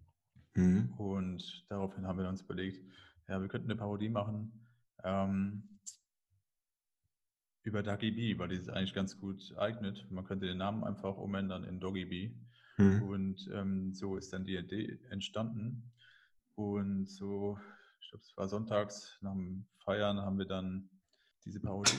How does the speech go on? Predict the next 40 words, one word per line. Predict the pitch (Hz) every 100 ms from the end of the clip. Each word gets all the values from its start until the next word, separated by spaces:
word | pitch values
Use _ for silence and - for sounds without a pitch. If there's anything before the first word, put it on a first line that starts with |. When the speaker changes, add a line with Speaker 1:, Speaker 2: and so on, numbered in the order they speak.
| 117
Speaker 2:
gedreht. | 98 98 117 -
Speaker 1:
<laughs> | - - - _ _ _ _ _ -
Okay. | 87 - - 95 - _ _ - _ _
Speaker 2:
Und | 113 110
hätte | 113
ich | 110
gewusst, | 107 104 113 - - - 98
ähm, | 95 92 90 90 95 - - _ -
naja, | 95 95 92 87 - - _ -
was | 98 -
für |
Wellen | 95 110 98
das | 85
schlägt, | - 87 92 -
hätte | 95
ich | -
mir | 90
ein |
bisschen | 95 92
mehr | 87
Mühe | 98 92 90
gegan-, | 87 85 - -
gegeben. | - 90 95 120 - - - _ -
Äh, |
hab | 90 87 85 95
nämlich | 95 92
am | 82
Anfang | 95 101
erstmal | - -
vergessen, | 95 95 -
die | 92
Kamera | - 107 90 87 87 - - _ _ _ _ -
anzumachen, | 101 95 95 87 87 98 95
musste | 95 98
das | -
ganze | 98 95
Ding | 92 92
neu | 98
drehen | 113 - 95 95
und | 95 85